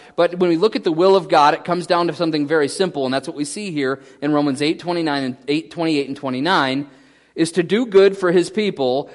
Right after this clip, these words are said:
by making them more like Jesus, to conform them to the image of his Son.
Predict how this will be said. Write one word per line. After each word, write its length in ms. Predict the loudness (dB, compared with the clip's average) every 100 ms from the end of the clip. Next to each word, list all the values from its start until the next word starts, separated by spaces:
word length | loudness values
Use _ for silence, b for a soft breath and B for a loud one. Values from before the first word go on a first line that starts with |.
| B
by 460 | 4 6 6 2 -2
making 440 | -2 0 0 -2 -2
them 100 | 0
more 260 | 2 4
like 200 | 4 2
Jesus, 560 | 0 -4 -4 -8 -14 -20 -16
to 100 | -4
conform 520 | -4 -2 -2 -2 -2
them 180 | -2 -4
to 80 | -8
the 80 |
image 400 | -4 -2 -2 -4
of 80 | -8
his 100 | -8
Son. 460 | -6 -4 -4 -8